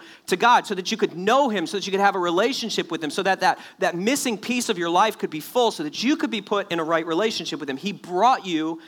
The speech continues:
to God. I was thinking about this, uh, this week, and I, um,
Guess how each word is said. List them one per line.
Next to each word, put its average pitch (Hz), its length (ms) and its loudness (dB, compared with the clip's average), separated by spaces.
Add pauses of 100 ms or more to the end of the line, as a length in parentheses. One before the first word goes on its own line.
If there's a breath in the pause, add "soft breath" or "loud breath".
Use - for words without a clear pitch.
(360 loud breath)
to - 120 0
God. 170 360 2 (1040)
I - 60 -4
was 160 100 0
thinking 202 280 0
about 151 480 0
this, 147 440 -4
uh, 127 200 2
this 147 240 -4
week, 139 280 -6 (180)
and 127 300 -4 (300)
I, 127 240 -2
um, 110 380 -6